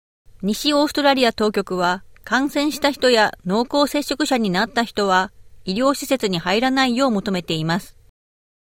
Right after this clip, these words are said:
エーエムエーオーストラリア医師会は、クリスマス休暇期間中に、もしコロナウイルスの感染がピークに達した場合、隔離規則が復活する可能性があると楽観的な見方を示しています。デイビッド・ナバロ博士は、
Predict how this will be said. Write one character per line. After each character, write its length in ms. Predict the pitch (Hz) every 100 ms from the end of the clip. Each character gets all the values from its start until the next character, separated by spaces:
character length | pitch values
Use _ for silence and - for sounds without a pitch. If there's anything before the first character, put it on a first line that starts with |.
| -
エ 120 | 240
ー 100 | 247
エ 60 | 240
ム 160 | 233
エ 240 | 226 214 -
ー 40 | -
オ 180 | - 226
ー 20 |
ス 60 | 269
ト 80 | 285
ラ 120 | 277
リ 120 | 269
ア 40 | 226
医 100 | 202
師 100 | -
会 240 | - 202
は、 240 | 180 170 - - -
ク 100 | -
リ 80 | 233
ス 100 | 254
マ 140 | 285 285
ス 140 | -
休 140 | 277
暇 140 | 269 247
期 120 | -
間 240 | 208 214
中 160 | 208 208
に、 260 | 196 190 190 - -
も 120 | 202
し 300 | 240 208 196 -
コ 140 | - 208
ロ 100 | 269
ナ 180 | 285
ウ 60 | 285
イ 40 |
ル 40 | 277
ス 100 | -
の 120 | 196
感 240 | 170 208
染 160 | 214 208
が 160 | 202 190
ピ 200 | 262 269
ー 40 |
ク 100 | 240
に 140 | 190
達 260 | 175 190 196
し 40 | -
た 120 | 185
場 180 | 175 175
合、 40 | 175 180 - - -
隔 260 | - 208 277
離 100 | 247
規 140 | -
則 240 | 247 233 190
が 180 | 185
復 240 | - 196 -
活 220 | 294 285
す 120 | -
る 100 | 262
可 120 | -
能 220 | 262 262 269
性 180 | 262
が 160 | 254 240
あ 80 | 240
る 200 | 226 - -
と 140 | 208
楽 200 | 196 208
観 220 | 254 269
的 200 | 262 269
な 80 | 254
見 140 | 247
方 260 | 247 254 285
を 60 | 285
示 260 | - 196
し 60 | -
て 80 | 175
い 100 | 160
ま 160 | 170
す。 180 | 180 - - _ _ _ _ _ - - -
デ 140 | 214
イ 40 | 247
ビ 140 | 294
ッ 40 | 254
ド・ 100 | 269
ナ 120 | 285
バ 140 | 285
ロ 60 | 247
博 240 | 208 -
士 140 | - 190
は、 200 | 175